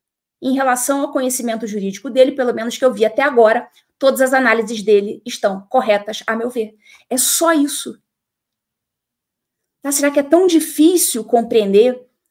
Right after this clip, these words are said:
parar de enxergar o mundo como sendo tudo binário? Qualquer coisa que a gente fale, as pessoas já co-, já colocam você a favor ou contra alguma coisa. Eu não tô a favor ou contra nada. Eu não estou a favor ou contra ele. Eu estou só fazendo uma análise.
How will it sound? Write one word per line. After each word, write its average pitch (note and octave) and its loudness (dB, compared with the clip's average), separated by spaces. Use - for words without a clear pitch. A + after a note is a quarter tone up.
parar B3 -2
de C#4+ -2
enxergar A3+ 2
o A3+ 0
mundo A#3 0
como A3 -2
sendo A#3 -4
tudo C#4 -4
binário? A3 0
Qualquer F#4+ 0
coisa F4 2
que E4+ 0
a D4+ 6
gente C#4+ -2
fale, C4 -4
as B3+ -2
pessoas C#4+ 4
já D#4 4
co-, D4+ -2
já D4+ 4
colocam E4 2
você D#4 2
a D#4 -2
favor D#4+ 2
ou E4+ 4
contra E4+ 4
alguma B3+ -2
coisa. B3+ 4
Eu D4 0
não E4 0
tô F4 0
a F4 4
favor D4+ 0
ou D4+ 2
contra D#4 -2
nada. C4+ -2
Eu C4+ 2
não D4+ 4
estou D#4 0
a D#4+ 4
favor C#4+ 4
ou C#4 2
contra C#4 -2
ele. A3 0
Eu A#3+ -4
estou B3+ -6
só D#4 -2
fazendo C4+ -4
uma C4 -2
análise. G#3 -6